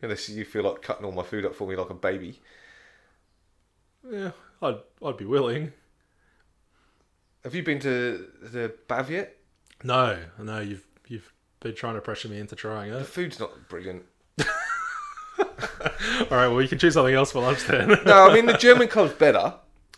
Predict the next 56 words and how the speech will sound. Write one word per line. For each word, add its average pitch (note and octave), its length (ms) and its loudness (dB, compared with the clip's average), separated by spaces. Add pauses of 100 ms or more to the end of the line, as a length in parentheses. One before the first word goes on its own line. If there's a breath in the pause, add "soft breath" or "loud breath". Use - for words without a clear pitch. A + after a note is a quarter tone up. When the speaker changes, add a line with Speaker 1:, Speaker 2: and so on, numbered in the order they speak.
(220 soft breath)
Speaker 2:
But G#2+ 100 -8
you A#2 120 -2
like A2 160 -2
the A2+ 100 -8
beer A2 180 -4
down G#2 240 -6
there. G2+ 320 -8 (140)
Speaker 1:
But D3 120 4
I D3 120 10
don't, C3+ 280 0
I B2 120 -2
can't G#2+ 260 -8
drink G2+ 180 -8
anyway F#2 280 -8
'cause F#2+ 180 -12
I'm G2 140 -10
gonna F#2 140 -12
be F#2 200 -14 (160)
taking - 220 -18
some, F#2 400 -18 (800 soft breath)
I'm A2+ 60 -16
gonna F#2 120 -10
annihilate E2+ 540 -8
myself G2 320 -12
this - 100 -14
afternoon F#2 320 -10
on F2 60 -14
painkillers. F2+ 500 -12
I'm F#2+ 100 -12
just - 260 -20
on - 120 -20
fucking - 320 -20
struggle E2+ 280 -16
street, E2 300 -14
man. F#2 200 -14
Speaker 2:
Fair A2 260 -6
enough. G#2+ 320 -8 (400 soft breath)
Speaker 1:
So, F2+ 320 -12 (200)
there, G#2+ 140 -10 (160)
so - 160 -6
if A2+ 140 -8
you B2 100 -4
want F#2+ 160 -2
a - 40 -20
beer, G#2 260 -2
we G#2+ 100 -8
can F#2+ 80 -14
go G2 140 -2
down F#2 180 -2
there. G2+ 180 -4
But F#2+ 240 -12 (280)
if - 180 -16
Speaker 2:
Go G#2+ 160 -6
Speaker 1:
you G2 60 -6
Speaker 2:
the, G2+ 180 -8
um, F#2+ 380 -12